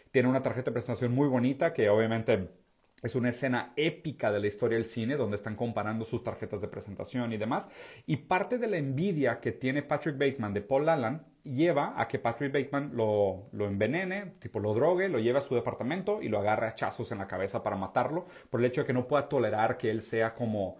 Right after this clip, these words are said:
una versión mejor de él mismo, ¿no? Es, es como, es como lo que debería ser un vicepresidente. Hay,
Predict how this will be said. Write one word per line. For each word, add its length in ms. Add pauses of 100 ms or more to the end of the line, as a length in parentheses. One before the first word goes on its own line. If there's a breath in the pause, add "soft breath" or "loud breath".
(220 loud breath)
una 220
versión 340
mejor 580
de 180
él 140
mismo, 440
¿no? 140
Es, 160 (120)
es 120
como, 340 (220 loud breath)
es 80
como 160
lo 100
que 140
debería 500
ser 160
un 140
vicepresidente. 800 (340 loud breath)
Hay, 320